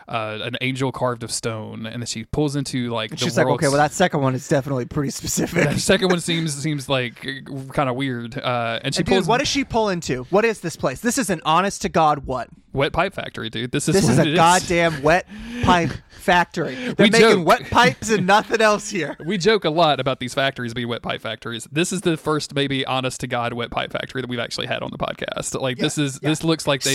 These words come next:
Speaker 2: Since, s-, I think there's one in season one of Supernatural.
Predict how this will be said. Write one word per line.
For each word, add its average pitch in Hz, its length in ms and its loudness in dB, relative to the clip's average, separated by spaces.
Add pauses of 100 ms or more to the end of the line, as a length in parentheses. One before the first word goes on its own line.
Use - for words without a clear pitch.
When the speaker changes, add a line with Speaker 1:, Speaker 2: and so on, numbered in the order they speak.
(140)
Speaker 2:
Since, - 240 -6
s-, - 260 -4
I 214 100 4
think - 220 -6
there's 220 200 0
one 175 280 -2
in 190 100 -6
season 185 380 -4
one 156 140 0
of 151 60 -10
Supernatural. 127 680 -8